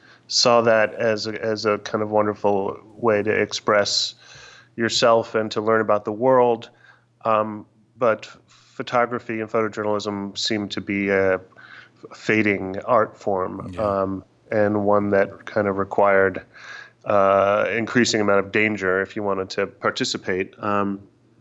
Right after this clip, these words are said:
Speaker 1: and so I decided to, you know, pursue film as a way t-, to find that outlet, and documentary film in particular.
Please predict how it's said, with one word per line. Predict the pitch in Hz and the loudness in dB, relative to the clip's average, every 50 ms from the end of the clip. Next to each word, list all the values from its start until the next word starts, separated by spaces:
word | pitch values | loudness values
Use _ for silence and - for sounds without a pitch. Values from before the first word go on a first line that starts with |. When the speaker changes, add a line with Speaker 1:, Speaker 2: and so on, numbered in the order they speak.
| _ _ _ _ _ _ - - - | _ _ _ _ _ _ -20 -10 -4
Speaker 1:
and | 139 127 120 117 117 117 | -2 0 0 0 -2 -2
so | - - 139 127 127 127 127 131 123 120 | -2 0 2 2 4 4 4 4 4 4
I | - - 107 127 127 127 | 2 2 0 0 0 0
decided | 117 127 123 - 131 120 120 117 113 113 - | -2 -4 -4 -2 0 0 2 0 -2 -2 -4
to, | - 120 110 110 - - - | -4 -4 -4 -6 -8 -14 -12
you | 110 123 | -6 -6
know, | 117 107 | -6 -4
pursue | 113 123 113 - - 131 120 120 117 113 110 | -2 -4 -4 -2 0 0 0 2 0 -2 -4
film | - - 139 139 123 110 95 92 92 95 - - - - - - _ _ _ _ - | -4 -2 -2 0 0 0 0 -2 -4 -6 -10 -14 -20 -20 -20 -20 _ _ _ _ -4
as | 117 110 104 101 101 | -2 0 0 2 2
a | 110 104 | 2 2
way | 104 104 104 107 107 104 101 101 101 101 101 | 2 2 2 2 4 4 2 2 2 0 -2
t-, | - - - 120 107 - | -6 -10 -14 -14 -8 -2
to | - 120 110 | 0 0 0
find | 110 127 113 110 107 | 2 0 0 2 2
that | 107 98 98 | 2 2 2
outlet, | 101 104 98 95 101 90 90 - _ _ _ _ - - _ _ _ _ _ _ - | 2 0 0 -2 -4 -8 -8 -10 _ _ _ _ -20 -20 _ _ _ _ _ _ -8
and | 107 104 104 104 104 | -6 -4 -2 -2 0
documentary | 113 107 107 - 117 110 101 107 107 | 0 0 0 -2 -4 -4 -4 -4 -4
film | 101 - 107 104 | -4 -2 -2 -2
in | 98 98 | -2 -4
particular. | - 98 - - - 117 - - 98 90 92 92 - - - | -6 -10 -8 -6 -6 -6 -4 -4 -4 -4 -4 -4 -6 -8 -12